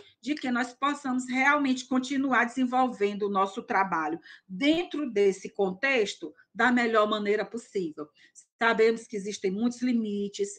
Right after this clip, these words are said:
sabemos que todo dia nós travamos algumas batalhas, todo dia, mas a nossa principal batalha, e foi por isso que nós mudamos o protocolo,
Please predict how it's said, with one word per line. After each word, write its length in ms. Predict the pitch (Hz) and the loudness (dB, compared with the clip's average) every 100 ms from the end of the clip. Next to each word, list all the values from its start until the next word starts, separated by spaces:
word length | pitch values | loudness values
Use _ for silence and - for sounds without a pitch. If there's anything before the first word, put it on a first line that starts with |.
| - - | -20 -20
sabemos 560 | - - 240 208 226 240 | -6 0 2 4 4 2
que 160 | - - - | -6 -20 -2
todo 420 | 269 294 277 262 | 4 4 4 0
dia 400 | 202 240 254 262 | -4 0 2 2
nós 220 | 247 247 | 2 0
travamos 580 | 233 226 208 220 233 233 | -2 -4 -2 -2 -2 0
algumas 400 | 220 220 220 220 | -2 -2 -4 -2
batalhas, 880 | 220 196 - 185 196 190 196 190 - | 0 0 2 2 4 4 2 0 -6
todo 400 | - 254 262 254 | -2 0 0 0
dia, 420 | 247 - 226 233 240 - - | -4 -4 -2 -2 -4 -10 -14
mas 240 | - 214 208 | -4 -2 0
a 60 | |
nossa 720 | 220 202 220 233 254 - - | 0 -2 0 4 6 4 -2
principal 680 | 294 277 - - - 254 247 | -4 -4 -6 -8 0 0 2
batalha, 800 | 254 277 - 196 175 180 202 247 - _ | 4 2 2 2 4 4 4 2 -2 _
e 80 | - | -8
foi 180 | 233 240 | 0 0
por 180 | 240 240 | 2 0
isso 160 | 311 - | -2 0
que 80 | |
nós 140 | 302 330 | 2 2
mudamos 340 | 262 247 247 | 2 2 0
o 80 | 233 | -2
protocolo, 1000 | 233 233 214 202 - 180 170 185 214 | -4 -4 -4 -8 -6 -4 0 0 0